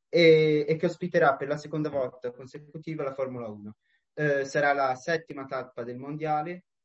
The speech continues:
e si svolgerà nel weekend tra l'undici e il tredici giugno. Una ta-, una tappa sicuramente,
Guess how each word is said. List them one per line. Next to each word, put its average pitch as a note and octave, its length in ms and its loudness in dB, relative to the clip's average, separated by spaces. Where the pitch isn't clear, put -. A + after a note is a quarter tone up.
e C#3+ 340 -2
si C#3+ 160 -14
svolgerà D3 540 -4
nel B2 140 -8
weekend B2+ 460 -8
tra A#2+ 320 -6
l'undici F#3+ 840 -4
e - 80 -12
il C#3 160 -10
tredici C3+ 480 -8
giugno. A2 440 -12
Una E3 240 -2
ta-, D3+ 280 2
una C#3+ 220 -8
tappa C#3 440 2
sicuramente, B2 800 -8